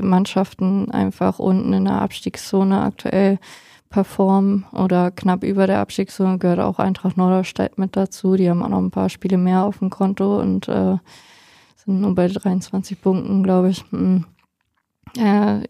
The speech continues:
ja, da, da nehmen sich, nehmen sich die Vereine grad nicht so viel, die unten drin stehen. Die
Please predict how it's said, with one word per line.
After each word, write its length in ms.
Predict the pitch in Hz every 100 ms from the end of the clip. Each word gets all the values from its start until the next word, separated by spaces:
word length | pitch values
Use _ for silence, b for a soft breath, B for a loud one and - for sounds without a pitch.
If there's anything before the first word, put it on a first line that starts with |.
| 208
ja, 160 | 202 196 196
da, 300 | - 185 185
da 520 | - 190 202 196 190 190 _ 214 202 214 - _ _
nehmen 280 | 214 196 196
sich, 460 | 190 185 - - _ - 214 190 B B
nehmen 260 | 202 196 190
sich 140 | 190
die 120 | - 190
Vereine 360 | - 202 196
grad 200 | 196 185
nicht 160 | 196 196
so 100 | -
viel, 280 | - - 190
die 100 | 190
unten 300 | 190 185 190
drin 280 | 196 190 190
stehen. 420 | - 185 185 190
Die 260 | 190 196